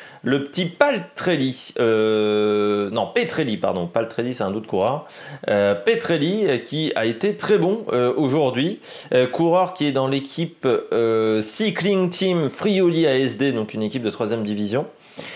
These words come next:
Euh, bah, il a fait une très belle échappée, il est tombé même à un moment, euh, en prenant un virage un peu trop vite,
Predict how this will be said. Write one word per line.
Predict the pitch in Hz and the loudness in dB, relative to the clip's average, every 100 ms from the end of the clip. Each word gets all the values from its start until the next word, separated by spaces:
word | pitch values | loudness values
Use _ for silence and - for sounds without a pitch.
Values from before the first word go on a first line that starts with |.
| - - | -10 2
Euh, | 120 120 120 | 4 6 4
bah, | 117 123 | 2 0
il | 120 | 0
a | |
fait | 113 | 0
une | 175 | -2
très | - 170 | -2 0
belle | 165 | 0
échappée, | 143 143 135 233 | 0 -2 -2 0
il | |
est | 147 165 | 0 2
tombé | 208 180 - - | 2 2 0 -4
même | 135 143 | -2 0
à | |
un | 127 | 0
moment, | 120 120 127 - - - - | 0 0 0 -2 -14 -20 -4
euh, | 113 113 110 107 107 | 2 4 4 4 2
en | - 107 104 104 104 104 101 | 2 2 2 2 2 2 0
prenant | - 123 127 | 0 0 0
un | |
virage | 113 117 127 123 | 2 2 2 0
un | |
peu | 113 | -2
trop | 127 - | -2 -2
vite, | 117 - | -2 -2